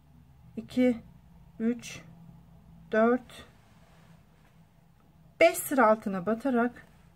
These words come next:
örüyorum. Ve bu ördüğüm ilmeği bırakıyorum ve söküyorum. Burayı sıkıştırıyorum. Çok gevşek yapmadan hemen örmeye devam ediyorum. Bir,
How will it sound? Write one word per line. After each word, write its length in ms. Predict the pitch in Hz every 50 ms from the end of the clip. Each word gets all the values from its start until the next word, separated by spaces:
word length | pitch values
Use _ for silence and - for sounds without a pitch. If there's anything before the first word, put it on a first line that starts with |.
| _ - _ _ _ _ - - - - - - - _ _ _ _ _ _ -
örüyorum. 360 | 208 202 202 185 165 165 - - - - _ _ _ _ _ _ _ _ _ _ -
Ve 120 | 285 262
bu 180 | 285 330 277 240
ördüğüm 420 | 254 277 277 226 247 302 311 294
ilmeği 340 | 269 247 233 226 214 202 202
bırakıyorum 600 | 220 226 226 226 - 277 262 226 208 226 302 320 - - _ _ _ _ _ -
ve 80 | 262 254
söküyorum. 540 | - 226 220 220 - 190 175 - - - - - _ _ _ _ _ _ _ _ _ _ _ _ _ _ _ _ _ _ _ _ _ _ _ _ _ _ _ _ _ _ _ _ _ _ _ _ _ _ _ _ _ _ _ _ _ _ _ _ _ _ _ _ _ - _ _ _ _ _ _ _ _ -
Burayı 240 | 220 285 330 349 339
sıkıştırıyorum. 640 | - - - - - - - 330 330 269 233 214 220
Çok 240 | - 277 269 - -
gevşek 380 | 262 254 247 - 254 240 -
yapmadan 540 | 240 240 240 233 202 180 165 226 262 269 311
hemen 300 | 339 302 302 262 247 240
örmeye 380 | 247 262 233 233 247 247 233 208
devam 320 | 202 190 190 175 170 165
ediyorum. 360 | 156 147 156 151 151 151 160 - _ _ - - _ _ _ _ -
Bir, 480 | 214 247 262 269 269 262 - - -